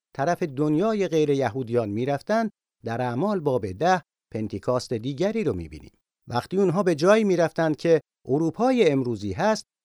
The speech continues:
تجربهٔ زیبایی رو می‌بینیم. یک مداخلهٔ الهی رو می‌بینید که می‌تونید به اون خدمت پولس بگید. اون مانع می‌شه که پولس به آسیا بره و او رو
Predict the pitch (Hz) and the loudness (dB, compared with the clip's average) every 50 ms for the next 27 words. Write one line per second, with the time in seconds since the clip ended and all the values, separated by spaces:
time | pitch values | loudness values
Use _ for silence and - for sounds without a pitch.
0 | _ _ - 120 120 120 101 107 131 139 202 220 208 202 170 139 147 143 131 185 | _ _ -4 -2 -2 -2 0 -2 -2 -2 0 0 0 0 0 0 -4 -2 -2 0
1 | 226 233 220 180 143 120 95 90 90 82 95 92 90 78 71 - _ _ _ _ | 0 0 0 0 0 0 -2 -2 -6 -8 -8 -8 -8 -10 -12 -16 _ _ _ _
2 | _ - 147 190 190 - - 147 143 147 147 135 131 123 - 131 135 165 185 175 | _ 0 2 2 2 2 2 0 0 2 4 4 2 2 2 0 0 0 0 0
3 | - - 135 135 139 127 113 117 190 254 254 247 208 202 175 160 165 165 151 - | 0 0 0 2 2 2 2 0 -2 -2 0 0 0 0 0 0 0 0 -2 -2
4 | - - 170 147 123 _ _ _ _ - 131 160 196 - 151 156 170 165 123 107 | 0 2 2 2 2 _ _ _ _ -6 -4 -2 -2 0 0 0 0 0 -2 -2
5 | 127 139 175 170 147 - - - 95 113 120 113 - - 92 - - 123 147 202 | -2 0 0 -2 -2 -2 -2 -4 -2 -2 -4 -4 -6 -8 -12 -8 -4 -2 -2 -2
6 | 220 - - - 87 69 - - - - _ _ _ _ _ _ _ _ _ _ | -4 -4 -8 -12 -12 -12 -12 -20 -20 -20 _ _ _ _ _ _ _ _ _ _
7 | _ _ _ - 220 269 254 240 240 240 233 226 247 262 226 190 156 - 139 - | _ _ _ 0 4 4 4 4 4 4 4 4 4 4 2 2 0 0 -4 -2
8 | - 131 113 104 - - 139 143 165 165 - - 131 120 110 101 - - 123 117 | 0 0 0 0 0 -4 0 0 0 0 0 -2 -2 -2 -2 -2 -4 -2 -2 -2
9 | 104 98 95 101 92 92 90 82 98 101 - 202 226 214 196 190 185 | -2 -2 -4 -4 -6 -6 -8 -10 -10 -8 -4 -2 0 4 4 4 4